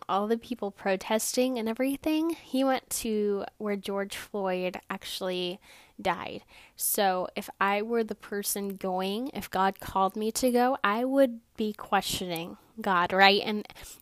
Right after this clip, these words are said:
I bet he did question, but he was bold enough to go. And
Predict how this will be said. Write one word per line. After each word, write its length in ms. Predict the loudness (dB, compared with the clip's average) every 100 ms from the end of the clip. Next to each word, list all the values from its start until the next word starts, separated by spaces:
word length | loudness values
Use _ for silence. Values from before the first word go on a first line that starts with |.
| 4
I 140 | 6
bet 240 | 8 6 4
he 180 | -2 -2
did 340 | 0 -4 -4
question, 680 | 2 2 2 -2 0 0 -4 -10 -20 -20 _
but 280 | 4 4 2
he 260 | -6 -2 2
was 200 | 2 2
bold 300 | 0 0 0
enough 420 | -4 -4 -6 -8
to 140 | -10
go. 440 | -6 -2 -2 -4 -10 _ _ _ _ _ _ -4 -4 2
And 380 | 2 4 2